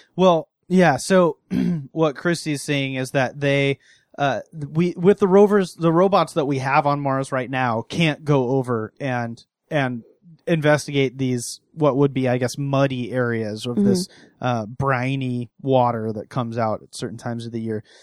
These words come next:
Speaker 1: And, uh, they can't because there's all sorts of, <laughs> there's somebody at nasa whose job title is Planetary Protection Officer, uh, where basically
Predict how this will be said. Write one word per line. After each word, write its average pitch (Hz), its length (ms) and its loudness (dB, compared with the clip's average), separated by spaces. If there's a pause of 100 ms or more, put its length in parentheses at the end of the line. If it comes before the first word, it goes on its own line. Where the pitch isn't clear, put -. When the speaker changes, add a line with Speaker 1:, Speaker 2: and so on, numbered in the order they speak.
(880)
Speaker 1:
And, 151 460 2
uh, 131 400 4 (540)
they 143 220 -2
can't 165 360 2
because 143 500 2
there's 139 280 2
all 160 280 0
sorts 165 340 2
of, 139 300 2 (500)
<laughs> - 540 -4
there's 185 300 4
somebody 202 440 0
at 143 140 -2
nasa 127 500 -6 (380)
whose 156 240 0
job 147 340 4
title 127 320 -2
is 120 240 -6 (300)
Planetary 151 640 0
Protection - 580 -6
Officer, 113 640 -8 (460)
uh, 123 320 0
where 147 200 2
basically 151 760 0